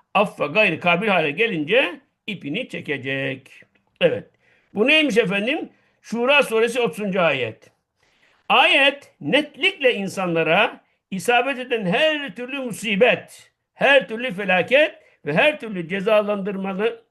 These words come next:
cezalandırmaların kendi günahları, kendi kusurları, kendi cinayetleri sebebiyle olduğunu apaçık ifade ediyor. Buna rağmen Rabbimiz yine de çok defa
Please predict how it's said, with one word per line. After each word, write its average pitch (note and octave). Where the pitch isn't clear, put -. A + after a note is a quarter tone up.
cezalandırmaların F#3
kendi G3
günahları, A3
kendi F3
kusurları, F#3+
kendi F#3
cinayetleri E3+
sebebiyle F#3+
olduğunu A3
apaçık F#3
ifade C3+
ediyor. A#2
Buna E4+
rağmen D#3+
Rabbimiz G#3
yine B3+
de F3
çok C#4+
defa A3